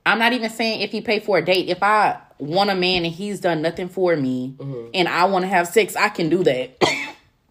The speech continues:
Speaker 1: You know, there's nothing wrong with a woman wanting
Speaker 2: That's
Speaker 1: to
Speaker 2: what
Speaker 1: have
Speaker 2: I'm saying.
Speaker 1: sex.
Speaker 2: You can do that, but I'm saying you shouldn't. You shouldn't do it.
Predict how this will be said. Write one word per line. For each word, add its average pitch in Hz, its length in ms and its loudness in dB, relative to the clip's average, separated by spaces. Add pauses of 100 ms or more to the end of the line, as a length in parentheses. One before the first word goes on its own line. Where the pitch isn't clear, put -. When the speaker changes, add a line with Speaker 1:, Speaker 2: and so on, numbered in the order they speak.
(960)
Speaker 1:
You 214 140 2
know, 214 100 4
there's 185 200 0
nothing 185 280 -2
wrong 170 240 0
with 156 120 4
a 143 60 4
woman 147 400 0
wanting 143 200 0
Speaker 2:
That's - 100 0
Speaker 1:
to 151 40 0
Speaker 2:
what 147 80 2
Speaker 1:
have 135 80 2
Speaker 2:
I'm - 60 -8
saying. 208 320 0
Speaker 1:
sex. 214 100 -10
Speaker 2:
You 196 80 -2
can 165 80 -6
do 214 160 -4
that, 147 240 2
but 156 100 -2
I'm 175 100 -4
saying 147 280 -2
you 131 80 -14
shouldn't. - 420 -8 (1300)
You 151 200 -4
shouldn't 147 560 -2
do 107 240 -10
it. 92 80 -20